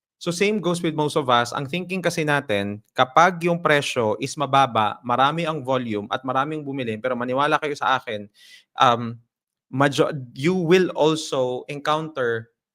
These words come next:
highly entitled na mga customers na mas toxic sila compare mo sa mga customer na willing magbayad ng mataas na presyo.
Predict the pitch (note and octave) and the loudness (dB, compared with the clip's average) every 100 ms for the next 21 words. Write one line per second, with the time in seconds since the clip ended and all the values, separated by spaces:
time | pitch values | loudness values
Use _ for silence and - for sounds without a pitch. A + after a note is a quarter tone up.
0 | _ - A#2 D3+ D3+ C#3+ C#3+ C3+ C3+ C3+ | _ -2 0 0 -2 -4 -4 -2 -2 -4
1 | C3+ B2+ B2+ B2+ B2 B2 - B2+ A2 G#2+ | -8 -6 -6 -6 -6 -6 -6 -6 -4 -4
2 | - - C3+ C3+ C3 - C#3 - - C#3 | -8 -6 -4 -4 -6 -6 -6 -4 -8 -6
3 | - A#2 G#2 - C3 C#3+ D3 D#3+ D#3+ D3+ | -4 -2 -2 -2 -2 0 0 -2 -4 -2
4 | C#3+ C3 C3 - B2 A2+ B2 C3 C3+ C#3 | -2 -2 -4 -4 -4 -2 -2 0 0 -2
5 | C3 B2 A#2+ A#2 A#2+ A#2 A#2 - - F2 | -4 0 0 0 -6 -8 -8 -10 -10 -10
6 | - | -10